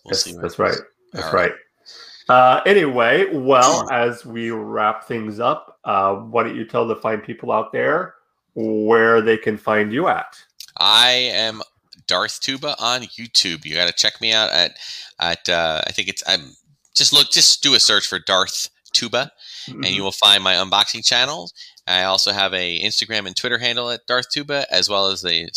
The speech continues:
Speaker 1: Darth Tuba Star Wars Unboxing page on Facebook. And if you wanna reach out to me, you can always contact me via email, darth tuba seventy seven at gmail dot com.
Speaker 2: Yes. Uh, as for us right here, you can get a hold of us through email.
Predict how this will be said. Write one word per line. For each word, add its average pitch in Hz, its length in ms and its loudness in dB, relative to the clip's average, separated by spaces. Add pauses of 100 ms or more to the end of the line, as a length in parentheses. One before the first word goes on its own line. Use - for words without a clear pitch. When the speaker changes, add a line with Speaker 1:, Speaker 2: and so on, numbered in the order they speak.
Speaker 1:
Darth 92 240 0
Tuba - 160 -6
Star 90 140 0
Wars 90 120 -4
Unboxing 82 520 -6
page 85 280 -2
on 73 120 -12
Facebook. 147 420 -2 (640)
And 90 280 4
if 87 140 -4
you 90 80 -8
wanna 98 220 2
reach 101 180 -4
out 107 180 2
to 104 80 0
me, 104 280 -4
you 90 140 -8
can 82 180 -16
always 85 360 -4
contact - 540 -4
me 90 300 0
via 85 180 -2
email, 135 400 -6 (100)
darth 92 280 -6
tuba 107 480 -8
seventy 85 320 -4
seven 139 400 -2 (260)
at - 180 -4
gmail 87 460 -2
dot - 240 -6
com. - 200 -10 (640)
Speaker 2:
Yes. - 420 -14 (580)
Uh, 110 460 6
as - 60 -8
for - 280 0
us 117 240 -2
right 120 200 -4
here, 185 280 0
you 135 140 -4
can 131 180 -4
get 117 120 -2
a 117 60 -2
hold 117 200 -2
of 113 80 -4
us 117 200 0
through 113 280 -8
email. 135 560 0